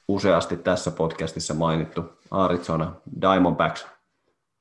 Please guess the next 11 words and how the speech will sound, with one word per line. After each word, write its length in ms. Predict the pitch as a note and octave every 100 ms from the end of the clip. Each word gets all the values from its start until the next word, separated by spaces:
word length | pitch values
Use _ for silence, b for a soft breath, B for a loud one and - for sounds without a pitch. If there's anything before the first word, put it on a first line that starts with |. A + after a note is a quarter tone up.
| _ -
Tuossa 240 | F#2 F#2
kuukausikatsauksessakin 2000 | E2+ F2 E2+ E2+ E2+ - - _ _ _ _ - E2 - E2 E2+ - E2 E2 - - _ _
puhuttiin 380 | - F#2 E2+ D#2+
jo 80 | D#2
vähän 200 | E2 E2+
siitä, 340 | E2 E2 D#2+
että 320 | D2 - E2+ - _ _ _ -
meneekö 360 | E2+ E2 D#2
tää 220 | D#2 D2+ D#2
nyt 280 | D2+ - _ _ _ _ _ _ _ _ -
syöksykierteellä 1120 | - G#2 - F2+ F#2 F2+ D#2+ E2 D2 C#2+